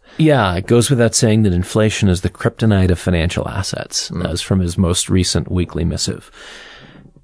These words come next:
Speaker 1: So, Kevin, the role is small, but it's powerful. And I think that's worth keeping in mind as we consider the long march of commodity prices, of supply constrained and demand pressured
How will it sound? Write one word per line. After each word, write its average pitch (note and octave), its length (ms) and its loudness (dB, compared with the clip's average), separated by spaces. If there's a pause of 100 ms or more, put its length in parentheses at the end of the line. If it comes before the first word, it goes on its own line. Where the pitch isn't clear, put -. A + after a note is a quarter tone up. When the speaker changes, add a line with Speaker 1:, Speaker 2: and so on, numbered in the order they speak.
(180)
Speaker 1:
So, D#3+ 480 2 (240)
Kevin, D3 400 2
the B2 200 0
role D#3 260 6
is G#2+ 100 2
small, C3+ 480 2 (420)
but A2+ 180 0
it's G2 120 -2
powerful. - 640 -2 (160)
And A2+ 80 2
I G2+ 60 2
think C3+ 160 0
that's A#2 180 -4
worth A2+ 160 0
keeping G2 280 2
in F2 60 4
mind F#2 200 4
as E2+ 100 0
we E2+ 80 0
consider E2+ 400 0
the E2+ 80 -2
long G#2 380 4
march F#2 260 0
of - 100 -10
commodity E2+ 460 2
prices, - 520 -6
of D#2 100 -2
supply G#2+ 600 2 (280)
constrained G#2+ 1040 2 (580)
and G2+ 340 4
demand G#2 720 2
pressured F2+ 640 -2